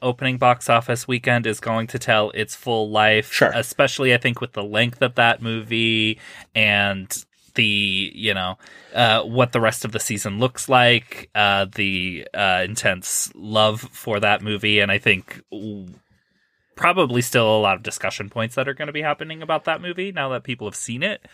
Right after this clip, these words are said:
Speaker 2: I worry
Speaker 1: Uh,
Speaker 2: about that. I've
Speaker 1: that
Speaker 2: been
Speaker 1: movie
Speaker 2: seeing,
Speaker 1: has legs, I think.
Speaker 2: I've been seeing troubling signs that there is discourse waiting for this movie, and I don't love that.
Speaker 1: I think the movie answers the discourse. So I think,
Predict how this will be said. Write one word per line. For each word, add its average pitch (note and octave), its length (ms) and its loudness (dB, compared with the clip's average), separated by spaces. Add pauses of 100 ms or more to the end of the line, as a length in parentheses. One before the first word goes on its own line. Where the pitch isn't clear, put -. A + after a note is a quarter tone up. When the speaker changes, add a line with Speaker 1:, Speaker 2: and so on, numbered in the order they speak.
Speaker 2:
I D3+ 180 6
worry D3+ 520 4
Speaker 1:
Uh, D3 80 0
Speaker 2:
about B2 300 0
that. A2 240 2
I've B2+ 140 0
Speaker 1:
that D#3 100 6
Speaker 2:
been D#3+ 100 4
Speaker 1:
movie D3 100 -4
Speaker 2:
seeing, F3+ 400 4
Speaker 1:
has F3 80 -2
legs, - 200 -12
I F#2+ 100 -12
think. - 480 -20 (180)
Speaker 2:
I've D3+ 180 2
been D3+ 160 0
seeing F#3 540 2
troubling D3+ 520 2
signs B2 640 0
that A#2+ 320 2
there A#2 220 6
is G#2 280 4
discourse - 600 -2
waiting G2+ 240 -4
for A2 140 -6
this G2 180 -8
movie, F#2+ 300 -6
and F2 140 -6
I G2 80 -4
don't G2+ 400 -4 (280)
love F#2+ 460 -6 (140)
that. - 480 -8 (680)
Speaker 1:
I F3 140 4
think E4 240 -4
the F3 80 0
movie A#2+ 340 -2
answers G2 420 -8
the D3+ 100 -14
discourse. F3+ 760 -6
So A2+ 680 4
I A#2+ 140 -2
think, C3 480 -4